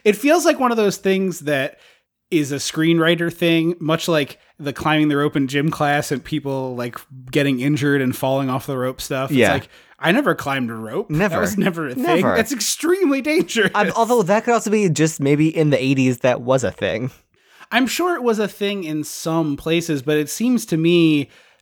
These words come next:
Speaker 1: that more people know about that from movies than their actual life experience.
Speaker 2: I would agree with that. That sounds about right.
Speaker 1: Like, I'm sure that it happened, but I think it was, like, a ubiquitous trope because people watch movies and copy things that they see when they make other entertainment.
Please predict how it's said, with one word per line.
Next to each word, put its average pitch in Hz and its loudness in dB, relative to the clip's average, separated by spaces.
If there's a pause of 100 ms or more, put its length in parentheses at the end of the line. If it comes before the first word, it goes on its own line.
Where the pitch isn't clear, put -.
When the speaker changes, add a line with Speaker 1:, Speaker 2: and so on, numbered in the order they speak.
Speaker 1:
that 151 0
more 156 0
people 156 -2
know 147 0
about 139 -4
that 135 -4
from 127 -6
movies 135 0
than 123 -2
their 117 -4
actual 117 -4
life 107 -6
experience. - -12 (160)
Speaker 2:
I 196 2
would 208 2
agree 131 -4
with 98 -2
that. 110 0
That 131 2
sounds 101 0
about 90 -4
right. 92 -4 (460)
Speaker 1:
Like, 147 -4
I'm 180 0
sure 240 0
that 196 2
it 165 0
happened, 151 0
but 131 -8
I 131 -6
think 170 0
it 170 -2
was, 143 -4
like, 131 -4
a 120 -4
ubiquitous 127 -2
trope 143 0
because 120 -4
people 131 -2
watch 120 0
movies 156 4
and 120 -2
copy 123 0
things 127 -2
that 123 -4
they 123 -2
see 151 0
when 127 0
they 127 0
make 143 0
other 180 2
entertainment. 98 -8